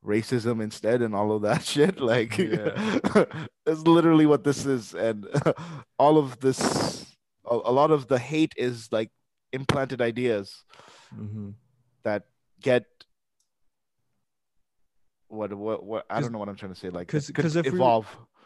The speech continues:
Speaker 2: if we, I feel like if we were unaware of ourselves and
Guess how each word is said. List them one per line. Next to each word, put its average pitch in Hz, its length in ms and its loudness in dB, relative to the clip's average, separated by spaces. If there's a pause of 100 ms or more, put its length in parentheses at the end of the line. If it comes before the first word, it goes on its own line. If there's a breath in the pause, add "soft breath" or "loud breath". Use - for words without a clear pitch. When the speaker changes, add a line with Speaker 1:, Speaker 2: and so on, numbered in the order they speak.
(320 soft breath)
Speaker 2:
if 120 180 -14
we, 143 260 -10
I 131 80 -12
feel 151 220 -10
like 151 240 -8
if 123 220 -10
we 127 200 -4
were 117 540 -6 (220)
unaware 110 720 -8
of 101 160 -12
ourselves 98 640 -12
and 98 220 -12